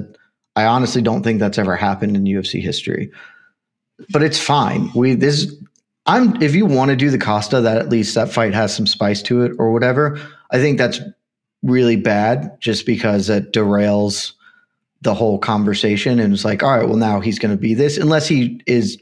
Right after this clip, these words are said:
wants to be a middleweight. He doesn't. He says he wants to be a welterweight. Darren Till says he can make welterweight.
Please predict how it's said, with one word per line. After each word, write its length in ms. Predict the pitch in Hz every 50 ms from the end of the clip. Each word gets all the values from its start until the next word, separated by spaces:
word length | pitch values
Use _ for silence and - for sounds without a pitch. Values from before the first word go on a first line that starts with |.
| _
wants 300 | - 120 120 117 - -
to 60 | - 117
be 80 | 107
a 40 | 104
middleweight. 380 | 104 110 104 101 101 95 90 -
He 140 | - 226
doesn't. 280 | 240 294 269 170 214 -
He 120 | 107 139
says 240 | 151 147 165 156 143
he 100 | 160 160
wants 240 | 147 151 151 143 147
to 60 | 160
be 60 | 156
a 60 | 151 143
welterweight. 460 | 147 147 147 151 160 156 156 151 - - - - _ _
Darren 240 | - 131 143 139 135
Till 160 | 151 151 143
says 200 | 147 147 139 123
he 80 | 131 123
can 140 | - 123
make 220 | 123 127 135 135 -
welterweight. 500 | 135 135 131 - 143 135 135 135 135